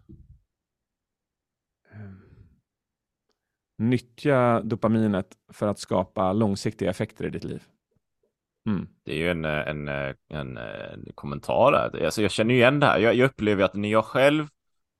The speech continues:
Speaker 2: är under någon stressig situation, det kan vara arbete eller projekt, eller det är no-, det är någon form av stress, liksom. Eller,
Speaker 1: Mm.
Speaker 2: eller så har jag tränat väldigt mycket för hårt för länge, liksom. Så jag, jag är stressad och, och trött.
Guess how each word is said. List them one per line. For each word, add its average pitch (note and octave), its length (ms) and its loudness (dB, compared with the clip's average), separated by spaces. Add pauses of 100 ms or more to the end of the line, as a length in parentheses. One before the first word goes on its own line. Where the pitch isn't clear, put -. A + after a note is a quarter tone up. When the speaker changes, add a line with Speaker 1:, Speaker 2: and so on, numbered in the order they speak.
(240)
Speaker 2:
är D#2+ 480 2
under E2+ 300 -8
någon D2 160 -10
stressig - 720 -4
situation, D#2+ 680 -6
det E2+ 100 -8
kan F2+ 160 -6
vara D#2 100 2
arbete - 540 -6
eller G1+ 140 -8
projekt, - 640 -14
eller A#1 140 -4
det D#2+ 100 0
är A2 40 4
no-, A#2+ 120 2
det C#3 100 4
är C#3 40 6
någon C3 140 4
form G#2 200 0
av D2+ 60 2
stress, - 640 -8
liksom. - 300 -16 (360)
Eller, A#2 160 6
Speaker 1:
Mm. A#2 100 6
Speaker 2:
eller A#2+ 120 6
så C3 120 4
har B2+ 60 10
jag A2+ 320 6
tränat G2+ 560 2
väldigt F2 420 -2
mycket D2+ 400 -6
för D2 180 -2
hårt E2 340 -4
för - 140 -6
länge, D2 340 -6
liksom. - 300 -10
Så - 160 -20
jag, - 160 -8
jag E2 200 2
är D2+ 80 0
stressad - 1000 -4
och, G2 200 -8
och A#1 200 -14
trött. - 220 -14